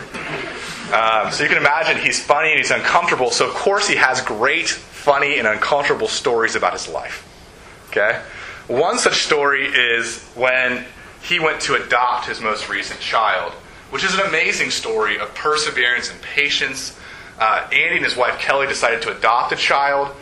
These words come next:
and they raised money for it, and they waited, and they went through a local adoption agency in Florida. And finally, the day arrived where a birth mother was willing to give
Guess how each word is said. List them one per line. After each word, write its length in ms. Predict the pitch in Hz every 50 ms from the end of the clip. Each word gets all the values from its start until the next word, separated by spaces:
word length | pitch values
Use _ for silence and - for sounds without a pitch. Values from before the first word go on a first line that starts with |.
| - - - - - -
and 100 | 101 101
they 120 | 101 95
raised 320 | 98 110 110 107 - -
money 260 | 117 135 151 160 160 151
for 380 | - - - 151 143 139 139
it, 120 | 139 135 139 - - -
and 320 | 107 98 98 98 95 90 -
they 140 | - 95 92
waited, 540 | 95 107 131 147 151 151 151 151 147 143 131
and 80 | 107
they 80 | 104 98
went 200 | 95 110 - -
through 240 | - - 104 98 95
a 20 |
local 340 | 92 104 104 104 - - 110
adoption 480 | 110 - 120 117 123 120 - - 123 120
agency 260 | 110 110 - - 104
in 60 | 87
Florida. 640 | - - - 123 127 131 131 127 127 127 131 131 - - - - - - - - - - - -
And 120 | 113 113
finally, 560 | - - - 127 131 143 165 131 160 156 143
the 120 | 127 123 127
day 140 | 127 123 123
arrived 600 | 113 113 123 151 170 151 139 131 127 120 117 117
where 220 | 117 110 113 110
a 80 | - -
birth 320 | - - - - - -
mother 360 | - 214 220 226 214 - - -
was 180 | - 214 214
willing 180 | - - - -
to 80 | - -
give 400 | - - 117 120 127 131 123